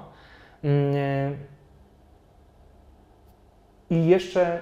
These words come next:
często cytuję też książkę Iana Thorpa, którą też bardzo polecam ludziom, którzy interesują się treningiem mentalnym. To też taki człowiek, który poświęcił dużo czasu na wizualizację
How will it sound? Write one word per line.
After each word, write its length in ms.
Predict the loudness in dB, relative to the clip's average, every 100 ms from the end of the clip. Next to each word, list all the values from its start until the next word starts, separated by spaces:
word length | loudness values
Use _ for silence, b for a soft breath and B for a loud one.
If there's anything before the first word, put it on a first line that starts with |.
| -10 -10
często 720 | -4 -4 -6 -4 -2 -2 -6
cytuję 520 | -8 -2 0 2 0
też 220 | -2 -6
książkę 680 | -8 -6 -6 -4 -4 -2 -4 -4
Iana 380 | -4 -2 -4
Thorpa, 540 | -4 -2 -4 -2 -4 -4
którą 260 | -8 -6
też 160 | -4 -4
bardzo 260 | -2 -2 -4
polecam 520 | -2 -4 -4 -10 -10 B B B
ludziom, 280 | -4 -2 -2
którzy 180 | -4 -4
interesują 440 | -4 -6 -6 -8
się 120 | -8
treningiem 380 | -8 -4 -4 -2
mentalnym. 500 | -4 -4 -4 -4 -8 -12 B -6
To 100 | 0
też 160 | 0
taki 180 | 0 -4
człowiek, 320 | 0 0 0
który 140 | -2 -6
poświęcił 420 | -4 -4 -4 -2
dużo 260 | 0 0
czasu 280 | -2 -6 -6
na 120 | -6
wizualizację 840 | -4 -4 -2 -2 -4 -6 -8 -14